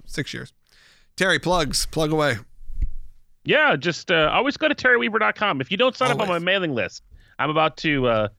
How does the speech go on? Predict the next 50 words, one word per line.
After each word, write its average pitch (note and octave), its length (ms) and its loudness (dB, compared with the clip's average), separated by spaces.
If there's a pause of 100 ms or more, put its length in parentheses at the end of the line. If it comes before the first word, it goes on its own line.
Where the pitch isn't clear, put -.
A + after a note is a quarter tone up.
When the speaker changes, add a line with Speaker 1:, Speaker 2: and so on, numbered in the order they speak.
(280)
Speaker 2:
McNair D#3 360 2
Wilson D3 320 0
and C3+ 80 0
I C#3 180 -2
are A2+ 200 2
actually A2+ 240 -2
working A#2 240 0
on A2+ 100 2
the G#2+ 60 0
new A2 140 0
book, A#2+ 240 0 (960)
uh, G#2+ 180 0
finishing B2+ 340 -2
it A#2+ 80 2
up B2 140 0
this C3 200 -4
week. C#3 280 -2
So, A#2+ 380 0
uh, A#2+ 120 4
Speaker 1:
Is A#2 80 4
he B3 40 4
in A#3+ 80 2
town? C#4 380 0 (840)
Speaker 2:
he's F#3+ 160 2
coming G3+ 260 2
to F3+ 80 2
town, F3+ 340 0
uh, F3+ 120 2
tomorrow F#3 340 0
night, G3+ 220 -2
actually. F2+ 400 -6 (360)
Speaker 1:
Okay. A#2 340 -10 (840)
Speaker 2:
We A#2 160 0
are, A2+ 240 0
we're A#2 160 -4
doing B2 340 -2
a G#2+ 100 0
keynote C3 460 -2
for G#2+ 120 -2
a G2+ 60 2
big G2+ 200 -2
church A#2+ 300 -2
conference. G2 380 -4
It G#2 40 -4
was G2+ 80 -2
supposed D3+ 200 0
to B2 60 -2
be A2+ 120 0
in F#2+ 80 -2
person G#2+ 400 -2